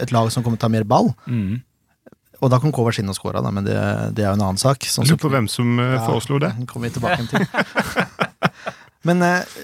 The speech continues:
Speaker 1: mot et lag som Ullkisa, da,
Speaker 2: Ja.
Speaker 1: hvor man vet at de kommer til å ligge lavt, hadde ikke Peter Kovac da vært en bedre fyr i midten istedenfor Pau Mårer?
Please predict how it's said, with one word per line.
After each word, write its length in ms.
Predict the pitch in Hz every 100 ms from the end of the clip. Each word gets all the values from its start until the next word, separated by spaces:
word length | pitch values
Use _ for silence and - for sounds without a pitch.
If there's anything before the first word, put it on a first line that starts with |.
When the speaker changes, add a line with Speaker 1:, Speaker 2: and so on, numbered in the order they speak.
| - -
Speaker 1:
mot 180 | 165 143
et 100 | 165
lag 220 | 135 117 117
som 300 | - 143 143
Ullkisa, 400 | 151 120 120 120
da, 120 | 190 165 -
Speaker 2:
Ja. 180 | - 135
Speaker 1:
hvor 120 | 135
man 160 | 135 139
vet 440 | 123 117 110 117
at 120 | 131 139
de 40 |
kommer 280 | 127 127 104
til 100 | 113
å 40 |
ligge 160 | 113 120
lavt, 340 | 165 - - - _ _ _ _ _ - _ _ _ _ _ _ _ _ _ _ -
hadde 280 | - 127 113
ikke 180 | 139
Peter 200 | 131 120
Kovac 340 | 131 117 110 117
da 120 | 117
vært 160 | 117 123
en 80 |
bedre 580 | 113 101 107 117 117 -
fyr 240 | 131 113 113
i 80 | 127
midten 320 | 117 - 139
istedenfor 480 | 135 117 110 127 123
Pau 120 | 120 120
Mårer? 320 | 127 180